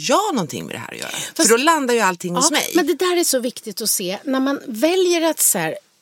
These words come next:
Speaker 2: fråga sig själv vad är hotat.
Speaker 1: Ja.
Speaker 2: Nästa fråga är, har jag någon egen del?
Speaker 1: Precis.
Speaker 2: Och nu vill jag verkligen poängtera att det heter inte, har jag något eget fel?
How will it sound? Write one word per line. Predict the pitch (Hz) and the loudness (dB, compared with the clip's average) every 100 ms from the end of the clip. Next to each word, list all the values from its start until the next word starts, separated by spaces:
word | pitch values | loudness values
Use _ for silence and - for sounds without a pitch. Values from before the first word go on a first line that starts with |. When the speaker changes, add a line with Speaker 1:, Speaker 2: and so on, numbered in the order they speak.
| - | -4
Speaker 2:
fråga | 285 233 208 | 2 2 2
sig | - 196 | -2 -4
själv | 185 185 | -4 -4
vad | 180 | -4
är | 180 | -4
hotat. | 175 190 - 190 285 - | -4 -6 -6 -4 -4 0
Speaker 1:
Ja. | 170 175 262 - | 2 4 2 2
Speaker 2:
Nästa | 262 262 - 302 | 2 2 2 -2
fråga | - 285 202 175 | 0 0 0 -2
är, | 165 165 170 - | -4 -6 -8 -14
har | - 214 | -4 0
jag | 190 185 | 0 -2
någon | 185 190 | -2 0
egen | 180 170 196 254 | -2 -4 -4 -2
del? | 320 | -2
Speaker 1:
Precis. | - 247 - 110 - - | 0 2 2 0 0 4
Speaker 2:
Och | 294 180 _ - - _ _ _ _ - | 2 0 _ -14 -14 _ _ _ _ 0
nu | 294 | 4
vill | 302 | 4
jag | 277 240 | 4 4
verkligen | 220 190 - 202 | 0 -2 -4 -6
poängtera | 233 285 294 381 240 180 | -2 -2 2 2 0 -2
att | 165 - | -6 -2
det | 208 | 0
heter | 233 311 - 339 | 4 2 2 2
inte, | 285 208 - 175 175 - | 4 2 0 -2 -2 -8
har | - 214 190 | 0 2 4
jag | 180 180 | 2 0
något | 180 | 0
eget | 180 170 185 | -2 -2 -4
fel? | - 427 415 - - | -2 -2 -2 -6 -12